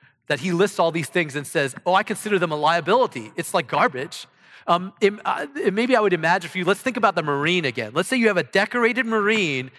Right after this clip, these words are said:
and a war veteran, and that person says, "I consider my American citizenship and my Purple Heart garbage." That's the impact of what Paul said.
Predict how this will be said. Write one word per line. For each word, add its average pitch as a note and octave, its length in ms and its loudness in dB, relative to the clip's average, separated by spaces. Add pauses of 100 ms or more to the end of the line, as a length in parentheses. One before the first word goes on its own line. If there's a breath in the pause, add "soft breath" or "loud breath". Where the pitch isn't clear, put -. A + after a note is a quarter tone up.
(160 soft breath)
and E3+ 120 0
a D#3+ 60 0
war G3 300 4
veteran, A#2 520 -2 (880)
and E3 100 -6
that F#3+ 160 4
person A3+ 300 0
says, F3+ 380 2 (200 loud breath)
"I - 120 6
consider C#4+ 480 2
my G#3+ 340 2
American A3 540 2
citizenship G3+ 880 -2 (260 loud breath)
and G3 120 0
my F#3+ 140 4
Purple A#3+ 460 2
Heart A3 440 2 (500)
garbage." F3+ 800 2 (1120)
That's F#3+ 260 2
the A3+ 180 -4
impact G3 460 2
of D3 100 -2
what C#3+ 160 -2
Paul D3 280 0
said. C3 420 -6